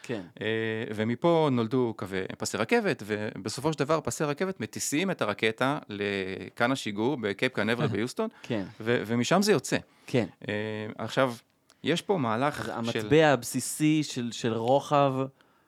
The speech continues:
Speaker 1: כנראה בכל העולם, הוא אחוריים של סוסה.
Speaker 2: אחוריים של סוסה.
Speaker 1: <laughs> אוקיי.
Speaker 2: כן, אחוריים של סוסה. עכשיו, זה, זה, זה מהלך, היום אתה מסתכל על זה ואתה אומר, "זה, זה ממש לא הגיוני שזה ככה",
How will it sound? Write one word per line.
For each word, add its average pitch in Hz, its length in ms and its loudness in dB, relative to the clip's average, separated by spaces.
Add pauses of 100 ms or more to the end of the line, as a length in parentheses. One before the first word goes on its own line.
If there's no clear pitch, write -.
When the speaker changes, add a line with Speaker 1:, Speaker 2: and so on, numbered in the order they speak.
(120)
Speaker 1:
כנראה 120 340 0
בכל 117 400 4
העולם, 156 520 6
הוא 131 220 2
אחוריים 127 320 2
של 117 140 -4
סוסה. - 300 -6
Speaker 2:
אחוריים 110 360 2
של 131 140 0
סוסה. 139 280 2 (120)
Speaker 1:
<laughs> 151 60 2
אוקיי. 127 440 0
Speaker 2:
כן, 104 160 2 (200)
אחוריים 120 340 -2
של 123 120 -4
סוסה. - 280 -8 (340)
עכשיו, 107 320 0 (300)
זה, 107 280 -2
זה, 101 200 -4 (460)
זה 101 200 -6
מהלך, 113 300 2
היום 131 360 4
אתה 143 140 -2
מסתכל 120 280 -2
על 139 100 2
זה 123 140 0
ואתה 113 180 0
אומר, 120 140 2
"זה, 95 140 -4 (160)
זה 104 140 -10
ממש 117 360 0
לא 127 60 4
הגיוני 104 320 0
שזה 92 240 -8
ככה", 127 360 4